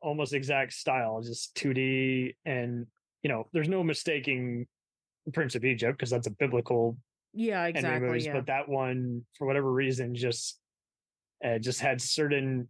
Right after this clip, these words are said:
Speaker 1: even though it was taking on just Arthurian legends and other stuff, it just, it just looked similar to me, even though it's a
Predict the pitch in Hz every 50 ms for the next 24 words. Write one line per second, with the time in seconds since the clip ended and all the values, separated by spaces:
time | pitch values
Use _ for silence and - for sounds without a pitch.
0 | _ - - 160 147 156 151 147 139 131 131 - - 147 139 127 127 123 131 143
1 | 143 131 120 117 117 113 117 - - - - - _ _ _ _ _ _ _ _
2 | _ - - 123 - - 160 143 143 139 135 131 127 127 127 127 131 127 123 135
3 | 131 127 127 127 127 127 127 123 127 117 113 113 117 117 120 - 143 139 131 123
4 | - - - 131 123 120 120 117 123 117 110 110 117 - - - - - - _
5 | _ _ - - _ - _ _ _ _ _ _ _ _ _ _ - - 123 151
6 | 147 - 135 135 160 156 - - - - 165 156 143 127 127 127 131 135 120 120
7 | 127 131 131 127 123 123 120 123 120 120 117 110 117